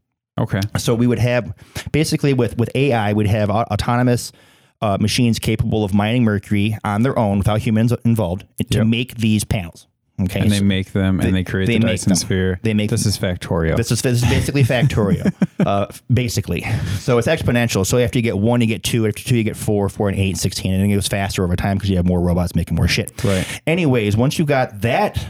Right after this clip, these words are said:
Speaker 2: complicated clusterfuck done, okay, so that's not even the end game from talking for the next generation of power. They would, you would take all of those panels and direct them into a, a common collecting unit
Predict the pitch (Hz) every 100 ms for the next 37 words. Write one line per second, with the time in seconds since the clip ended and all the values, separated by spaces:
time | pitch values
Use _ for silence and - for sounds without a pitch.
0 | - _ _ _ - 117 107 - 107 98
1 | 85 107 - 98 104 92 - 90 87 107
2 | 101 101 98 127 131 127 123 123 107 98
3 | 104 123 98 90 85 - 95 107 107 73
4 | 101 101 101 - 98 95 90 85 - 101
5 | 92 87 - - _ - - _ _ _
6 | _ 139 131 151 156 151 147 123 180 160
7 | - - 120 156 139 104 - - - 101
8 | 131 127 120 107 - - - - 147 139
9 | 131 110 98 110 104 107 113 127 - 113
10 | 104 95 - - - - 113 104 - 113
11 | 95 90 - - - 139 131 117 101 -
12 | _ _ _ _ - - - 123 - 113
13 | 107 117 110 98